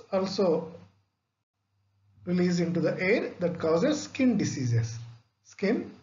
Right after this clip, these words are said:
diseases. Okay. Next, ozone.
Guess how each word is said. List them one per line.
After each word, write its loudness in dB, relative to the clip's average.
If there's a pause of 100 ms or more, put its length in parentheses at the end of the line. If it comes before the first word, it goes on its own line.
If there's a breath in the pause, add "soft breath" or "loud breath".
(360)
diseases. 0 (1700)
Okay. 2 (440)
Next, 0 (100)
ozone. 4